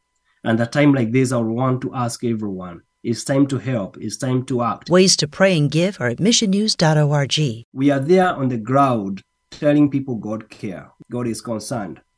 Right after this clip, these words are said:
Speaker 1: And for us to be able to demonstrate that love, that caring attitude, that help, people are able to see the love of Christ.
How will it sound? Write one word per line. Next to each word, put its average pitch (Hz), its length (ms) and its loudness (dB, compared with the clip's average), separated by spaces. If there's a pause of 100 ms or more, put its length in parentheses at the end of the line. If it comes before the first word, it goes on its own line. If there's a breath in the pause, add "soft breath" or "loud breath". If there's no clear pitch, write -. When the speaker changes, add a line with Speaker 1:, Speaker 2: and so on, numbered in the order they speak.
(420)
Speaker 1:
And 131 260 0
for 147 260 -2
us 180 220 0
to 208 100 -6
be 156 140 0
able 151 220 -2
to 135 80 -10
demonstrate 127 760 -2 (280)
that 139 500 -2 (160)
love, 110 640 -2
that 131 320 -4
caring 117 540 -2 (120)
attitude, 92 640 -10 (220)
that 135 540 -2 (180)
help, 120 380 -6 (400)
people 175 240 -2
are 143 100 2
able 139 300 -2
to 131 160 -6
see 135 340 0
the 113 140 -4
love 120 260 -2
of 104 160 -8
Christ. - 480 -8